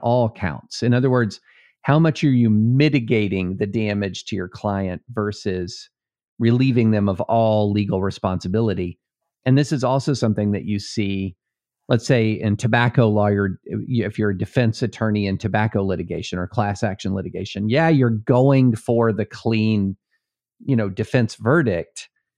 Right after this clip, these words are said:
but failing the defense verdict, there's a lot you can do to mitigate the damage to your client,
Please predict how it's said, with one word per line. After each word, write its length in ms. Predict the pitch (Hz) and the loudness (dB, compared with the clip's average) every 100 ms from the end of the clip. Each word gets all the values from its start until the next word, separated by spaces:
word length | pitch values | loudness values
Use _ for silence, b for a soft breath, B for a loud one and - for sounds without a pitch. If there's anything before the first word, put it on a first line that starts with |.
| _ _ - | _ _ -2
but 240 | 135 139 | 0 0
failing 640 | - - 147 160 160 143 123 | -4 0 2 4 4 4 2
the 80 | 110 | 2
defense 380 | 107 131 117 - | 0 0 -2 0
verdict, 420 | 160 156 107 - | 0 2 0 -2
there's 160 | 113 | -2
a 80 | 113 | 0
lot 460 | 113 120 156 160 - | -2 -2 -2 -2 0
you 140 | 123 | 0
can 160 | 117 104 | 2 2
do 120 | 110 | 2
to 120 | 101 | 0
mitigate 840 | 92 104 139 156 139 104 98 92 107 | 0 2 4 4 2 0 -2 -2 -4
the 80 | |
damage 640 | 95 110 107 101 87 - - | -2 0 0 -2 -6 -10 -8
to 100 | 98 | -6
your 180 | 92 | -8
client, 480 | - - 110 85 - | -8 -4 -4 -6 -12